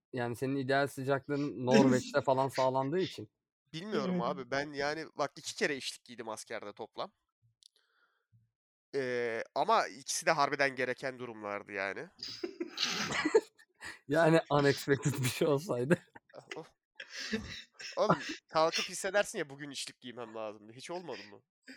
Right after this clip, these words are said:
Speaker 3: Bana
Speaker 1: Hayır.
Speaker 3: oldu iki kere işte.
Speaker 1: <clears throat> Hiç
Speaker 2: Şey
Speaker 1: olmadı.
Speaker 2: yapıyor, şey
Speaker 3: Belki
Speaker 2: yapıyor.
Speaker 3: askerde
Speaker 2: Kamuflajın,
Speaker 3: oluyordur.
Speaker 2: kamuflajın bilek kısmını biraz kaplıyor
Speaker 3: <laughs>
Speaker 2: içlik.
Speaker 3: Yukarıya çekiyorum iyice, değil mi? "Tüh ya, komutanım, içlik de giymiştik
Speaker 2: İçliğim de
Speaker 3: ama."
Speaker 2: gözüküyor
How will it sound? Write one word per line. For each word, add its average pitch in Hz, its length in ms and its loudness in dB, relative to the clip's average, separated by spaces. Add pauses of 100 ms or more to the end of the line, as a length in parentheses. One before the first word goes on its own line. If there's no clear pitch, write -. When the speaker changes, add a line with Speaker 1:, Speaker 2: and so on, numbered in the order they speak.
(200)
Speaker 3:
Bana 131 160 4
Speaker 1:
Hayır. - 20 4
Speaker 3:
oldu 185 420 2
iki - 200 -6
kere 151 260 -4
işte. - 400 -2
Speaker 1:
<clears throat> 131 340 -4 (280)
Hiç 131 180 -4
Speaker 2:
Şey - 20 2
Speaker 1:
olmadı. 131 380 0
Speaker 2:
yapıyor, - 240 -14
şey 254 280 -8
Speaker 3:
Belki 170 320 2
Speaker 2:
yapıyor. - 20 8
Speaker 3:
askerde 190 540 4
Speaker 2:
Kamuflajın, - 0 -
Speaker 3:
oluyordur. 185 420 -4 (180)
Speaker 2:
kamuflajın 247 840 -4
bilek 240 400 -6
kısmını 233 400 -6
biraz 220 280 -2
kaplıyor 427 540 12
Speaker 3:
<laughs> - 40 -6
Speaker 2:
içlik. - 560 0 (320)
Speaker 3:
Yukarıya 381 420 0
çekiyorum 311 560 -6
iyice, 262 260 -10
değil 392 160 -2
mi? - 80 -8 (500)
"Tüh 277 380 6
ya, 175 480 8
komutanım, 190 680 -4 (100)
içlik - 340 -16
de 180 80 -6
giymiştik 226 500 -2
Speaker 2:
İçliğim - 40 -2
de 202 60 6
Speaker 3:
ama." 190 100 0
Speaker 2:
gözüküyor 202 580 -4